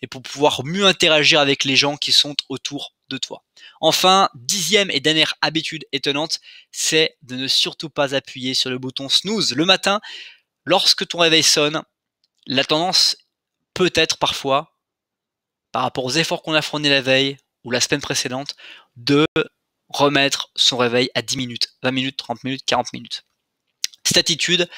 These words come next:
est une attitude qui est vraiment néfaste parce que plus tu vas le faire et plus tu vas avoir cette capacité à accepter de le faire, de ne pas voir cette habitude comme négative et tu vas reproduire jusqu'à finalement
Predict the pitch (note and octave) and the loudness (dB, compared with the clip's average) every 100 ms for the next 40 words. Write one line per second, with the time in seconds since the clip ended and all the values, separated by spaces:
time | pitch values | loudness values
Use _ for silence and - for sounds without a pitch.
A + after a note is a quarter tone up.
0 | - - - _ D3+ D#3 D#3+ D3+ F3+ - | -16 -18 -20 _ 4 4 4 2 0 2
1 | C#3+ D#3 D#3 F3 F#3+ F3 - D#3 D3+ - | 4 4 4 2 2 2 2 2 0 -4
2 | _ - G#3 A#3+ G#3 F#3+ - E3 - - | _ -8 -2 0 2 2 4 2 2 -2
3 | C#3 - D#3 C#3+ C#3+ - C3+ C3+ C3+ B2 | -6 -4 -6 0 2 2 2 2 0 -2
4 | - D#3 D3+ - C3 D3 - C#3 D#3+ - | -4 -4 -2 -4 -4 -4 -2 0 0 -2
5 | D3+ - C3+ C3 - A#2+ - _ _ _ | -4 -4 -6 -6 -6 -6 -8 _ _ _
6 | - C#3+ - E3+ D#3 - - C#3 - D3 | -4 -2 2 2 2 0 -2 -4 -4 -4
7 | - E3+ - D3 D3 _ _ _ C3 D3 | -6 -6 -4 -4 -6 _ _ _ -2 0
8 | C#3+ - D#3+ D#3 D3+ - C3+ C#3 D3 A#2+ | 0 -2 -4 -4 -4 -2 0 2 0 0
9 | C#3 - D3 C#3+ F#3 - C#3+ F3 D#3 F3+ | -4 -2 -4 -2 -2 -2 -6 -2 2 2
10 | - D3 D3 F#3+ | 2 0 0 -4